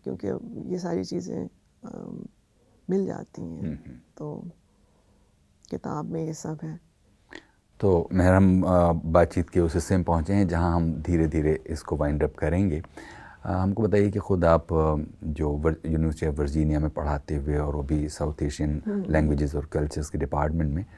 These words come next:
Speaker 2: उर्दू को लेकर ख़ास तौर पर, अ, चाहे वो बैनुल-अक़वामी सतह पर देखिए या हिंदुस्तान के अपने, जहाँ पर,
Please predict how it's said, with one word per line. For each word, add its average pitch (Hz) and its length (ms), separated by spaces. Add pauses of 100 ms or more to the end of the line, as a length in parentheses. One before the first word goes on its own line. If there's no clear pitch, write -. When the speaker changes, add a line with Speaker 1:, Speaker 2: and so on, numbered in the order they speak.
(540)
Speaker 2:
उर्दू 160 360
को 143 180
लेकर 78 500
ख़ास - 420
तौर - 200 (100)
पर, 92 340 (320)
अ, 85 420 (1120)
चाहे 80 200
वो 76 340 (560)
बैनुल-अक़वामी 80 1000
सतह 98 260
पर 110 140
देखिए 104 540
या 80 360
हिंदुस्तान 73 680 (460)
के 98 120
अपने, 73 460 (580)
जहाँ 73 220
पर, 71 360